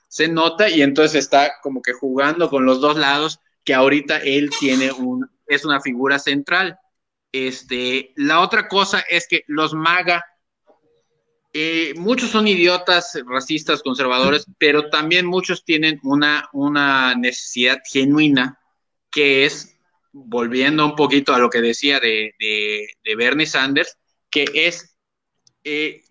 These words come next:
temas de izquierda, temas de derecha, que si derechos gays, que si no derechos gays, que si aborto, que si no aborto,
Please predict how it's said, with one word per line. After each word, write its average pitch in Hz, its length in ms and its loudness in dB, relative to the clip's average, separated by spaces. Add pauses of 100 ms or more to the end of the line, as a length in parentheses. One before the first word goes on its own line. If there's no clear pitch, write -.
(140)
temas 247 320 -2
de 190 60 0
izquierda, 190 480 0
temas 190 280 0
de 143 140 0
derecha, 160 420 0
que 156 160 -2
si 160 200 -4
derechos 160 460 0
gays, 175 320 0
que 147 120 -2
si 151 100 -8
no 156 160 -4
derechos 165 360 -2
gays, 165 260 0
que 147 80 -2
si 147 120 -2
aborto, 156 360 -2
que 147 80 -2
si 143 140 -4
no 151 80 -2
aborto, 156 380 -2